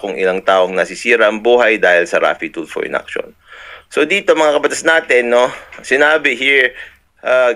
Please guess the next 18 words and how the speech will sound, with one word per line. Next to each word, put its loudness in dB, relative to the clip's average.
clearly, -2
Mo 4
refers 0
to -2
me 0
as 2
the -2
subject 0
of -2
his -10
video. 0
Further 2
his -6
words, 0
siraan 2
mo 0
na 2
lang, 0